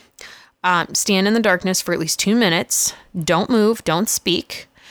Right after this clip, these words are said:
After the two minutes are up, hold the match out in front of you. Speak the words, "Show me the light or leave me in darkness." Then listen very, very closely. And if you hear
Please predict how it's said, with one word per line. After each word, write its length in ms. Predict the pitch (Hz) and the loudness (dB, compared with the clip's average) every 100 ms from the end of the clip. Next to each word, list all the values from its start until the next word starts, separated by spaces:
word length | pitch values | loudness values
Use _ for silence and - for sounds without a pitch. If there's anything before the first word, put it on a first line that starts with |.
| - _ _ - | -20 _ _ 2
After 680 | 185 180 202 190 185 180 - | 2 2 2 6 6 4 2
the 320 | 180 170 175 | -6 2 2
two 420 | 165 - 220 214 | 2 -2 0 2
minutes 400 | 247 202 196 - | 4 4 0 0
are 140 | 294 320 | 0 2
up, 280 | 170 220 - | 2 2 -4
hold 300 | - 180 185 | 0 0 2
the 60 | |
match 300 | 196 180 180 - | 0 0 -2 0
out 200 | 175 - | 0 2
in 100 | 247 | 0
front 240 | - 170 | 0 -2
of 80 | 156 | 0
you. 220 | 156 226 _ _ _ | -2 -4 _ _ _
Speak 440 | - - - 196 220 | -4 -4 -2 -4 0
the 120 | 208 | 0
words, 460 | 190 185 185 170 - - | 2 2 2 0 -6 -2
"Show 440 | - - - 185 | 0 2 2 4
me 140 | 202 | 4
the 140 | 247 302 | 4 4
light 280 | 262 220 - | 6 4 2
or 100 | 185 | 2
leave 240 | 180 170 160 | 2 2 2
me 160 | 190 | 2
in 100 | 214 | 2
darkness." 720 | 196 165 - - - - - - _ _ _ - - - _ _ _ | 2 0 -2 -14 -6 -2 -2 -6 _ _ _ -20 -20 -20 _ _ _
Then 180 | 170 170 | -2 -2
listen 260 | 156 - | 0 -2
very, 200 | 165 151 | -2 -4
very 200 | 151 170 | -2 -2
closely. 640 | 185 - 180 - 185 240 277 | 0 0 0 2 0 -2 -6
And 160 | - 180 | 0 2
if 100 | 165 | 2
you 80 | 190 | -2
hear 500 | 175 196 185 196 233 | -2 0 2 2 0